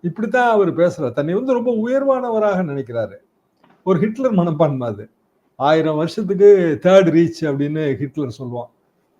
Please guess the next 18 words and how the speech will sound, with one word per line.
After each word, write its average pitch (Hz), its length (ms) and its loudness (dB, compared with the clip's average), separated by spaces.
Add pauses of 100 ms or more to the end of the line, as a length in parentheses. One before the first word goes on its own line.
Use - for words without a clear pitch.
(240)
ஆயிரம் 131 380 0
வருஷம் 156 440 0 (260)
ஜெர்மானிய 135 640 -2
பேரரசு, 139 560 -2
மாபெரும் 139 460 -2
பேரரசு, 120 640 -6 (680)
மூன்றாவது 151 520 2
ரீச். - 600 -2 (680)
அப்போ 185 220 0
இந்த 180 140 2
ஆயிரம் 202 360 4
வருஷ 202 240 0
கதையை 202 400 2
இவரு 202 200 0
தானே 208 160 -2
சொன்னாரு, 160 560 -4 (180)
ஆயிரம் 147 300 -2
வருஷம். 139 520 -6